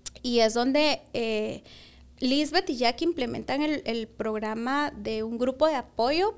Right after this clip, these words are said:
pero yo ya le doy una transformación de, de empoderamiento, de conocimiento de sus derechos,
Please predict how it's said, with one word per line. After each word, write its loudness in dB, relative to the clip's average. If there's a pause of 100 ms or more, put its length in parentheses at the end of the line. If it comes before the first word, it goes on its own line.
(100)
pero 2
yo -4
ya 0
le 0
doy 0
una -4
transformación -2 (480)
de, 2
de 2
empoderamiento, 2
de -2
conocimiento -2
de 2
sus -2
derechos, 0